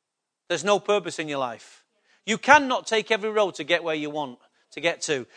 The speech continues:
There is a path that you have to take. And it's not enough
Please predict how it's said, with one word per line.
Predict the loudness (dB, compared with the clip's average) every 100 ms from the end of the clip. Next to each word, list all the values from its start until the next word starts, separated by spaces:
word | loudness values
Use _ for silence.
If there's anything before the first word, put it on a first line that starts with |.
| -8 0
There | 2
is | 2
a |
path | 2 6 6 4 -14 _ _ -18
that | -6
you | -2
have | -2
to | -4
take. | -2 -2 -2 -12 -20 _ _ _ _ _ _ _ _ _ _ _ _ _ _ _ _ _ _ -20 _ _
And | 4 6
it's | 2
not | 2 4
enough | 4 2 2